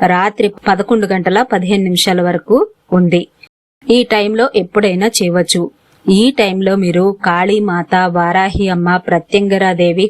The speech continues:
కాలభైరవుడు, శివుడు, ఇలా మీ ఇష్టదైవం, మీ కులదైవాన్ని మనస్ఫూర్తిగా ప్రార్థించవచ్చు. మీ సమస్యను, మీ కోరికను చెప్పుకుని అత్యంత శక్తివంతమైన ఈ మంత్రాన్ని నూటెనిమిది సార్లు జపించండి.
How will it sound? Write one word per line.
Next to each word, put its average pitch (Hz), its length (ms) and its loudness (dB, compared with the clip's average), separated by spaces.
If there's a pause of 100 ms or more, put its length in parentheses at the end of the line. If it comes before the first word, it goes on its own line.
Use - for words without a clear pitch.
కాలభైరవుడు, 180 840 0
శివుడు, 190 640 0
ఇలా 220 260 2
మీ 196 320 -4
ఇష్టదైవం, 208 680 0
మీ 208 160 -2
కులదైవాన్ని 185 920 0 (500)
మనస్ఫూర్తిగా 196 760 0
ప్రార్థించవచ్చు. 185 960 -2 (140)
మీ 196 180 4
సమస్యను, 196 640 0
మీ 220 180 -2
కోరికను 196 460 0
చెప్పుకుని 202 720 0 (180)
అత్యంత 226 520 0
శక్తివంతమైన 202 920 0
ఈ 190 320 2
మంత్రాన్ని 202 600 0
నూటెనిమిది 196 500 0
సార్లు 180 320 0
జపించండి. 180 800 0